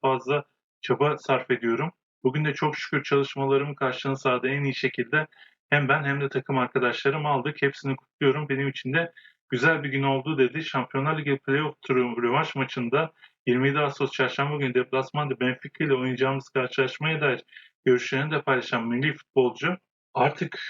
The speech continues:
e, şu maçı unutup çarşamba günü oynayacağımız çok önemli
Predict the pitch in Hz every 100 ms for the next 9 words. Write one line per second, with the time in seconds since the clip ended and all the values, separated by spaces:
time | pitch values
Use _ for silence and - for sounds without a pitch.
0 | - 120 120 120 - 156 160 151 147 139
1 | - - - 135 - 151 156 147 143 135
2 | 123 131 156 160 - 147 143 135 131 170